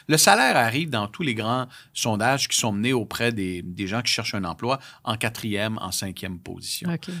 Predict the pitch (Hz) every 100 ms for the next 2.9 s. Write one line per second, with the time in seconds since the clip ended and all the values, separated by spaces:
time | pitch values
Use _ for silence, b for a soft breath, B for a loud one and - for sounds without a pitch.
0 | B - 139 196 277 349 160 - - 156
1 | - 170 185 254 - - 131 120 110 101
2 | 143 175 135 104 - 156 202 - -